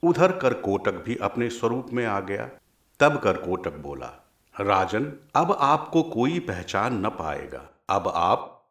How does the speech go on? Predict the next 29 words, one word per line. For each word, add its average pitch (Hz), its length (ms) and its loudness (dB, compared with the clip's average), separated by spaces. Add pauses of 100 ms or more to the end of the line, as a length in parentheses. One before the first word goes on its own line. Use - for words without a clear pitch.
(140)
सहजता 113 760 2
से 131 400 -2
अपने 107 340 0
कार्य 90 400 -2
कर 90 220 -2
पाएंगे। 65 600 -14 (320)
साथ 101 480 -2
ही 80 400 -14 (160)
कलयुग 120 480 2
ने 196 180 6
जो 165 220 0
आपके 147 420 0
शरीर 135 420 2
में 139 320 0
प्रवेश 117 400 0
कर 123 340 -2
आपको 107 560 -2
अत्यधिक 107 580 -4
कष्ट - 240 -6
दिया 92 300 -2
है, - 340 -8 (400)
तो 127 240 0
अब 180 540 2
वह 90 380 0
मेरे 147 480 2
विष 156 240 -2
के 151 200 -2
प्रभाव 85 560 -4
से 113 520 -10